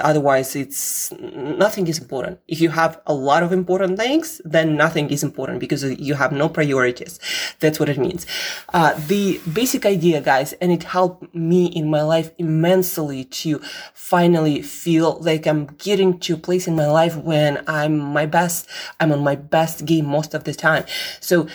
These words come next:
you wanna schedule, you wanna make decisions in advance, and that will help you to maintain your healthy lifestyle so much easier. And the same with food. Uh, you wanna eat healthier? Um, have a list. Shop with this list once a week.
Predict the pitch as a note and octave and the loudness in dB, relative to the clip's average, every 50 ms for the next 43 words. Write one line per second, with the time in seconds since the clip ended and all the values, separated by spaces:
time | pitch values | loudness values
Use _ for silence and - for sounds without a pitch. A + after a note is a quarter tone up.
0 | - - - D#3 D3+ F#3 F#3 F#3+ G#3+ A#3+ B3+ B3 A#3+ A#3+ - - - - - G#3+ | -12 -10 -6 -2 0 2 4 4 4 4 2 2 0 -2 -4 -8 -8 -6 -4 -4
1 | A3+ G3+ G3+ E3+ D#3 C#3 C#3+ D#3 D3+ F3+ G3 G#3 G3+ F#3+ F3+ F3+ F#3+ F#3 E3+ F3+ | 0 2 2 2 2 0 0 0 2 2 2 4 4 4 4 4 4 2 2 0
2 | F3+ F3 - G3 F#3 F#3+ F3 E3+ F3 - - F#3 F3 E3+ D3+ C3+ - - - F3+ | -2 0 0 0 2 2 2 0 0 -2 -2 0 2 2 0 -2 -6 -4 0 2
3 | F3 F3 D#3 C3+ D3+ - - - - - - - - - F3+ E3+ D#3+ D#3 D3 C3 | 2 2 2 0 -2 -8 -10 -12 -12 -12 -12 -10 -4 0 2 2 4 2 2 2
4 | - F#3+ G3 G#3 - - F3 E3+ - E3+ D#3+ D#3 - D#3+ D3+ D3 - - - - | 2 0 0 2 0 -2 -2 -2 -2 -2 -2 -2 -2 -2 -4 -4 -4 -6 -6 -4
5 | D3 C3+ B2 - - - - - - D3+ D3+ D3 C#3+ - D3+ D3 D3+ C#3+ D3 - | -4 -4 -4 -6 -10 -12 -12 -8 -4 -2 -2 -2 -2 -2 -2 -2 -2 -2 -2 -2
6 | D3 C3 D3 - - C3+ C3 C3 C3+ - - D3 C3 C3+ - - D3 C3 B2+ - | -2 -4 -4 -4 -2 -2 0 0 -2 -4 -6 -8 -6 -6 -6 -6 -6 -6 -8 -10
7 | - _ - C3+ C3 C3 - D3 - - - - - - - A3 A#3 B3+ - D#4 | -12 _ -12 -12 -8 -6 -6 -6 -6 -8 -10 -14 -8 -6 -2 -2 0 2 2 4
8 | D#4+ D4+ C#4+ C#4 - - - B3+ B3 G3+ - - - - - - _ - G3 F#3 | 4 4 2 0 -2 -4 -4 -2 0 0 0 -2 -6 -14 -20 -18 _ 2 4 4
9 | F#3 F#3 F#3 G3+ G#3+ B3+ C#4 - - C4+ C4+ - - D4 D4+ D4+ - D#4+ D4+ D4+ | 4 4 2 0 -2 -2 -4 -4 -4 -8 -6 -2 0 0 0 0 0 0 2 2
10 | D4+ D4+ - - - - - - F3 F3 D#3+ D3+ C#3+ C3+ C3+ - _ _ _ - | 0 -2 -6 -20 -20 -12 -4 0 2 4 4 4 2 -2 -6 -12 _ _ _ -2
11 | - G#3 A3+ B3 A3 G#3 A3+ - - - - - _ _ _ _ _ _ _ _ | 0 2 2 2 2 0 -2 -4 -8 -12 -14 -20 _ _ _ _ _ _ _ _
12 | - - A3 G#3 - F#3+ F3 F#3 F3 - - F#3+ F#3+ F3+ - - - - F3 E3+ | -4 -2 -2 0 0 0 0 0 0 0 0 0 0 0 -4 -6 -2 0 0 0
13 | F3+ - - G3 F#3 F3 F3+ F3+ - | 2 2 2 4 4 4 2 2 -4